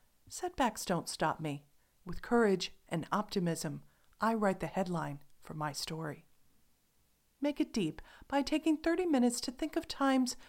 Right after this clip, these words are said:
you hit the brakes because of self-doubt. How would you use the knowledge you have now to address those fears? And make it real by using what you've learned to write a new headline or two for your story.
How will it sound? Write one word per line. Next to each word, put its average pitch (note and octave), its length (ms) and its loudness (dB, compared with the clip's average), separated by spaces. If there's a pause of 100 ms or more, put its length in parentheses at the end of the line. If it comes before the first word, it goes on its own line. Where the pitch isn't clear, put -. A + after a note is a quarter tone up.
(120)
you B3+ 160 4
hit C4+ 200 -2
the C4 80 -4
brakes F#3 540 -2 (240)
because F#3+ 320 -4
of F3+ 100 -4
self-doubt. D3+ 640 -6 (800)
How D#4 160 2
would F4 240 0
you C#4 100 4
use A#3 480 2
the A#3+ 100 2
knowledge F#3+ 540 2
you F#3 120 2
have E3+ 240 -2
now E3 420 -2 (540)
to - 160 -2
address A#3+ 420 2
those D#3 260 -2
fears? - 540 -14 (1160)
And C4 160 4
make D4 160 4
it C#4+ 160 -2
real G#3 300 2
by F#3 180 -2
using A#3+ 520 -2
what D#4+ 220 -2
you've C#4 240 -2
learned F3+ 420 0 (320)
to - 100 -4
write G#3 260 6
a G3+ 60 4
new G#3+ 320 4
headline A#3+ 500 2
or A#3+ 120 2
two D#3 380 -6 (500)
for - 120 -4
your D#3 240 -4
story. B2 480 -10